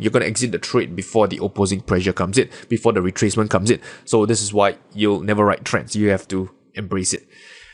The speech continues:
And you also have overnight risk, right? So you might be affected due to, you know, news impact and stuff like that. So swing trading, this is something to, to be aware of.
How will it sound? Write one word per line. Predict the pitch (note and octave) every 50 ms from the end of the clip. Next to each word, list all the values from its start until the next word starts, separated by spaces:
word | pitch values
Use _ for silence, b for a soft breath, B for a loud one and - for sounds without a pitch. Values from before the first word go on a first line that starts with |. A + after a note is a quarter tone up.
| B B _ _ _
And | A#2 A#2 A#2 A#2 C3
you | C#3 D#3 F3+
also | F#3 F3+ - G3
have | D#3 C3 - -
overnight | D#3 D3+ C3+ D3 C#3 B2+ A2+ - _ _ _ _ _ _ _
risk, | - G#2+ A#2 A#2+ G#2 - - - - _ _
right? | - G2+ G#2 A2 A2
So | - A#2 A2+ G#2+ G#2+ G2 - _ _ _ _ _ _ _ _ _ _ _ _ _ -
you | - C3 B2+
might | B2+ A#2+ A#2+
be | B2+ A#2+
affected | A#2 - A#2 - D3 B2+
due | B2 B2 B2
to, | B2+ A#2 G#2+
you | A2
know, | A2 A#2 A2
news | G#2 G#2 A#2 B2 A#2 -
impact | A2 G#2 F#2+ - A#2 G2 -
and | D#2+ F#2
stuff | - - G2 F#2 -
like | F2 E2+
that. | - E2+ - -
So | - A2 G#2+ G#2+
swing | - C#3 D3 D3
trading, | C3+ - C3+ C3 C3 B2+
this | B2 A#2 -
is | G#2
something | - G#2+ G#2 G#2+ A2
to, | G#2+ G2+ F2 E2+ F2 - -
to | -
be | G2 G#2+ G#2
aware | F#2 D#2+ F2+ F2+ E2+
of. | D#2+ - - -